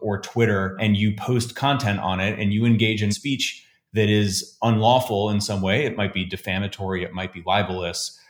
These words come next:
the platform itself is not responsible, is not legally accountable for your speech. Um, for people who have concerns about that speech and think that it might be illegal in some way, they can go after the speaker, but not the platform.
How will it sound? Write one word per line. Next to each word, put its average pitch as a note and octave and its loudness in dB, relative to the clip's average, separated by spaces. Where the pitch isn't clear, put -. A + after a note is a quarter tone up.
the A2+ -4
platform B2 0
itself G#2 0
is F#2 -8
not F2+ 0
responsible, G2+ -2
is G2+ -10
not F#2+ -4
legally G#2 0
accountable F2 -6
for F#2+ -10
your F2 -6
speech. - -2
Um, A2+ 2
for A2+ -2
people A#2 0
who A2+ 4
have G#2+ 4
concerns A#2+ 2
about A#2+ 4
that A2+ 2
speech A2+ -2
and G2+ -2
think G2+ -4
that G#2+ -2
it F#2+ -4
might G2 -4
be G2 -2
illegal G#2+ 0
in G2 -2
some A2 -2
way, D3 2
they G#2+ 2
can G#2+ -2
go G#2 2
after F#2+ 0
the F2+ -10
speaker, F#2 -6
but D#2 -10
not E2+ -8
the - -20
platform. - -14